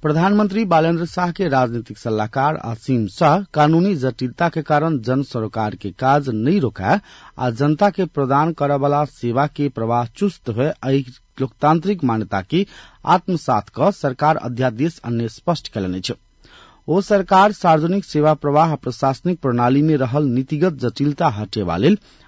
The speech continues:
आवश्यक पर रहल महत्वपूर्ण कदम उठेवा लेल अध्यादेश सिफारिश कयने बतौलनि। सलाहकार शाह सामाजिक संजाल मार्फत सरकार सार्वजनिक सेवा प्रवाह आ प्रशासनिक प्रणाली में रहल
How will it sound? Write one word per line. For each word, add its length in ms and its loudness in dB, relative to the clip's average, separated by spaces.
आवश्यक 540 0
पर 140 0
रहल 340 2
महत्वपूर्ण 680 -2
कदम 360 0
उठेवा 360 -2
लेल 240 0
अध्यादेश 580 0
सिफारिश 520 -4
कयने 240 -2
बतौलनि। 400 0
सलाहकार 500 4
शाह 300 2
सामाजिक 420 0
संजाल 400 -2
मार्फत 460 -2
सरकार 440 0
सार्वजनिक 560 0
सेवा 320 2
प्रवाह 400 2
आ 180 -6
प्रशासनिक 680 -4
प्रणाली 400 2
में 200 2
रहल 300 2